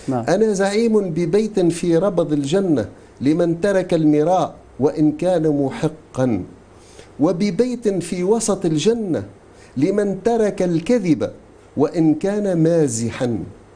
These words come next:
Speaker 2: وببيت في أعلى الجنة لمن حسن خلقه".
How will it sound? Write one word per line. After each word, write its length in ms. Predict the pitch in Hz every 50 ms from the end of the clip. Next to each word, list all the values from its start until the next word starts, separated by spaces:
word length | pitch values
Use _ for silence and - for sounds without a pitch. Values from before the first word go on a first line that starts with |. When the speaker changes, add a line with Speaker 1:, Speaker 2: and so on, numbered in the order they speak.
| - - - - - - - - - - -
Speaker 2:
وببيت 680 | - 196 220 202 226 226 - 233 254 262 247 247 - 226
في 500 | 226 214 220 - 214 196 190 - - -
أعلى 360 | 233 240 220 208 190 190 190
الجنة 680 | 185 175 160 151 143 196 208 196 180 156 143 127 110 98 - - - - - - - - - - - - - - - - -
لمن 380 | 110 147 160 175 175 160 151
حسن 500 | 151 - 190 180 - - 165 147 143 147
خلقه". 760 | 147 - - 131 135 139 135 - 113 110 120 117 113 95 80